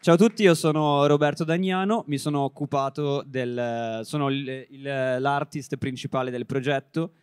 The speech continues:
il lead artist, e mi sono occupato dei concept, delle animazioni, dei personaggi e dei mostri principalmente. Abbiamo anche un environment artist,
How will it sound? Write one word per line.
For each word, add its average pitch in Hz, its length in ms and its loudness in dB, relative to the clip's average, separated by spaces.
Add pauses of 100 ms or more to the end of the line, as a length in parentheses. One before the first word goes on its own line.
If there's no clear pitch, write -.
(200)
il 117 100 -12
lead 127 140 -6
artist, 160 680 -2 (320)
e 143 120 -6
mi 151 100 0
sono 156 200 -2
occupato 143 720 -2
dei 127 720 -6
concept, 165 840 -4
delle 123 240 -8
animazioni, 151 960 -4 (220)
dei 123 260 -4
personaggi 151 540 -4
e - 20 -2
dei 120 140 -4
mostri 113 400 -8
principalmente. 110 880 -10 (280)
Abbiamo 143 300 -2
anche 147 240 0
un 135 80 0
environment 127 640 -2
artist, 143 800 -6